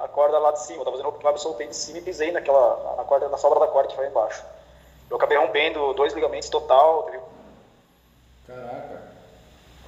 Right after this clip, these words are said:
Speaker 1: ligamentos e um parcial da tornozela, é. Acho que feio. E aí eu, putz, desanimei pra caramba, porque crossfit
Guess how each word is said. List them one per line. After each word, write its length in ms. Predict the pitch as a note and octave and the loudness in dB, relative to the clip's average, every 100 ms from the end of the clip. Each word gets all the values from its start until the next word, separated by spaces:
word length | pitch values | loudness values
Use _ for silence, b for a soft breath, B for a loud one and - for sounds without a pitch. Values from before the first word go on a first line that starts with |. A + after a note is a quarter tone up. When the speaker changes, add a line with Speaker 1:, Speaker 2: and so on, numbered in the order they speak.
| - - | -20 -8
Speaker 1:
ligamentos 600 | B2+ C#3 - A#2+ - - - | -6 -6 -8 -8 -6 -6 -6
e 80 | |
um 80 | C3 | 0
parcial 400 | C#3 C#3 C#3 C#3 | 4 4 2 -2
da 80 | D3 | 0
tornozela, 480 | D3+ D#3 A#2+ A#2 A2+ | 0 -2 0 2 2
é. 280 | A2+ - - - - | 2 -6 -16 -20 -18
Acho 120 | - | -18
que 60 | - | -18
feio. 520 | - C3+ D3+ F3+ F3 B B B B B B _ _ _ | -8 -4 -2 -4 -8 B B B B B B _ _ _
E 840 | C3 C3+ C3 C3 B2+ B2+ B2 A#2+ B2+ | -4 -2 -2 -2 -2 -2 -2 0 4
aí 100 | C3+ | 4
eu, 100 | A3+ - - | 4 -2 -12
putz, 180 | - - | -14 -14
desanimei 300 | - D3 D#3+ | -2 0 0
pra 100 | F3+ | 2
caramba, 380 | G3+ D3 E3+ D#3+ | 4 6 4 2
porque 640 | A#2 - C3+ C3 A#2+ A2 - | -4 -10 -10 -8 -10 -16 -12
crossfit 380 | D3+ - - | -10 -10 -12